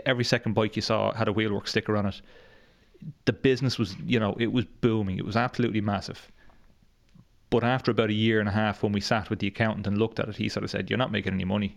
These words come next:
You need to figure out how to run this business, or you need to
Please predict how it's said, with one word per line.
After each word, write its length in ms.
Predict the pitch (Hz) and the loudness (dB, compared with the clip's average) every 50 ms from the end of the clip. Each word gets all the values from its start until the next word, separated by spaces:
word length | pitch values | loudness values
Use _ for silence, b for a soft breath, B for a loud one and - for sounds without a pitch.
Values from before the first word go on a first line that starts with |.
| - - | -10 -6
You 140 | 98 98 | -4 -2
need 160 | 104 110 110 101 | 0 0 0 -2
to 40 | |
figure 260 | 95 - 104 95 104 98 | -2 -2 -2 0 0 0
out 80 | 95 | 0
how 60 | 104 101 | -2 -2
to 100 | - 104 | -2 -2
run 180 | 104 120 135 | -2 0 0
this 120 | 143 131 - | 0 0 0
business, 320 | - 139 143 139 131 - | 2 0 2 2 0 0
or 60 | 113 | 0
you 120 | 101 101 101 | 0 2 2
need 160 | 107 107 101 | 0 0 0
to 200 | 104 101 98 95 | 0 0 0 -2